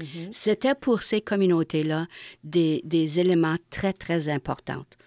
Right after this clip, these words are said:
Speaker 2: En plus qu'on a mis sur pied des, des mini-francophones, des comités
Speaker 1: Oui.
Speaker 2: culturels,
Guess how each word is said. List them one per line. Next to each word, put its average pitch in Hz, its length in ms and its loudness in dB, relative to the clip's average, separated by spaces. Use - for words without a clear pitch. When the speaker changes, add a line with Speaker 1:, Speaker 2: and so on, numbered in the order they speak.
Speaker 2:
En 175 120 4
plus 269 360 2
qu'on 175 180 4
a 160 100 4
mis 180 140 6
sur - 220 -4
pied 180 240 0
des, 143 300 -4
des 143 140 2
mini-francophones, 170 920 4
des 131 100 -2
comités 175 400 4
Speaker 1:
Oui. 143 60 -2
Speaker 2:
culturels, 170 640 0